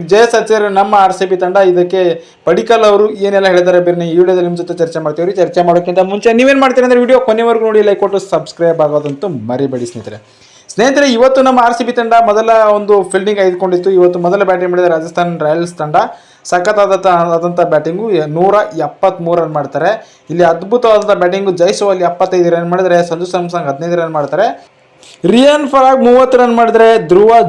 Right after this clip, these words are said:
ಜುರೇಲ್ ಅವರು ಮೂವತ್ತೈದು ರನ್ ಮಾಡ್ತಾರೆ. ಸಖತ್ ಬ್ಯಾಟಿಂಗು, ನೂರ ಎಪ್ಪತ್ಮೂರು ರನ್ ಮಾಡ್ತಾರೆ. ಇದನ್ನು ಗುರಿ ಬೆನ್ನತ್ತಿ ನಮ್ಮ ಆರ್ ಸಿ ಬಿ ತಂಡ ಸಾಲ್ಟ್ ಅವರು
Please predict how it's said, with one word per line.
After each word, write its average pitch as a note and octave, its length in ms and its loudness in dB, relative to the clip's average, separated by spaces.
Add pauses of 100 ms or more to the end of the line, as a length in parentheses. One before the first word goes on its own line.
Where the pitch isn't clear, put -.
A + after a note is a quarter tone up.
ಜುರೇಲ್ G3+ 300 2
ಅವರು G3+ 200 2
ಮೂವತ್ತೈದು F3+ 580 2
ರನ್ E3+ 160 0
ಮಾಡ್ತಾರೆ. E3 320 0
ಸಖತ್ F#3 400 -2
ಬ್ಯಾಟಿಂಗು, E3 340 -2
ನೂರ G3+ 240 -2
ಎಪ್ಪತ್ಮೂರು F3 520 -2
ರನ್ D3+ 100 -6
ಮಾಡ್ತಾರೆ. D3+ 260 -2
ಇದನ್ನು E3+ 180 0
ಗುರಿ G#3+ 200 2
ಬೆನ್ನತ್ತಿ B3+ 340 2
ನಮ್ಮ B3 160 2
ಆರ್ B3 160 2
ಸಿ B3+ 60 2
ಬಿ B3 80 4
ತಂಡ B3 180 0
ಸಾಲ್ಟ್ B3 540 2
ಅವರು A3+ 260 6